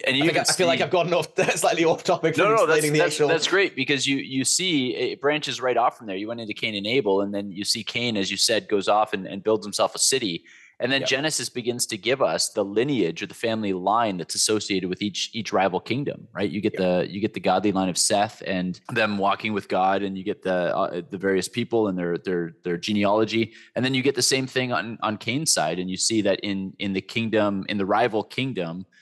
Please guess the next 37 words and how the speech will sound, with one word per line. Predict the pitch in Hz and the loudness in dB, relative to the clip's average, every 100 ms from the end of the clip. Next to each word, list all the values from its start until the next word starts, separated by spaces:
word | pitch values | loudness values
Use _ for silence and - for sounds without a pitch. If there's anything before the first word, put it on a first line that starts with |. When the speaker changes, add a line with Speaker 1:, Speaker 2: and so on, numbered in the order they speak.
| _ | _
Speaker 1:
sin | - - 131 120 113 110 - | 0 2 2 2 0 -2 -4
and | 101 95 85 | -4 -4 0
death | 98 95 92 | 0 0 -2
is | 92 | 0
actually | 90 - 92 92 87 82 - - | 0 -2 -6 -4 -4 -6 -10 -4
magnified, | 104 123 117 104 - 53 53 | 2 2 0 -4 -4 -4 -4
right? | 71 92 | 0 0
You, | 82 76 - | 0 -2 -4
Lamech, | 95 92 90 92 | -2 0 2 0
Speaker 2:
Right. | - - | -2 -4
Speaker 1:
who | 101 | -4
comes | - 98 95 | -2 -2 0
along | 92 90 92 92 | 2 2 0 -2
and | 85 - - | -6 -8 -2
adds | 101 104 104 - | 2 2 2 -2
to | - 90 82 82 - | 0 0 0 -4 -8
the, | 87 90 85 85 | -6 -2 0 0
uh, | 80 76 73 85 - - | 2 0 0 -4 -10 -4
uh, | 82 | -2
the | 82 | 0
sin | - 95 | 0 0
of | 82 | -4
Cain. | - 92 87 69 | -6 -4 -4 -2
So | - 69 71 | -2 -2 -2
you | 85 | -4
see | 87 107 | -2 0
these | 95 85 | 0 0
rival | 90 85 | 0 0
kingdoms | - 95 87 85 - | -6 -6 -6 -2 0
set | - 85 | 2 2
up | 85 - - | 0 -2 -10
immediately. | 92 95 95 - - - _ _ _ - | -2 0 0 -4 -8 -12 _ _ _ -6
Speaker 2:
That's | 85 | -4
right. | 82 73 - - - - _ | -2 -4 -6 -18 -20 -20 _
You | - | -4
see | 123 | -2
that | 90 90 | 0 0